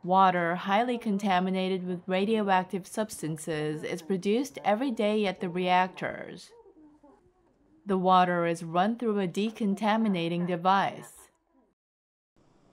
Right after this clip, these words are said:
But the radioactive element, tritium, cannot be removed.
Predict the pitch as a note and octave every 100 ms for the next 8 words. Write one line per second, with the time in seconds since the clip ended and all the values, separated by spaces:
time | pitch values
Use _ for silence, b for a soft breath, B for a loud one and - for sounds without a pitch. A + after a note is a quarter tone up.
0 | _ - A3 A3+ G#3 A3 B3+ C#4+ B3 G#3+
1 | G#3 A3 F#3 G3 G#3+ F#3 D#3 D3 D3+ D3+
2 | - - A#3 G3 D3+ D3 D#3 E3 E3+ E3+
3 | G3+ A3 A#3+ G3+ F#3+ F#3+ F#3 D#3 C3+ A#2
4 | -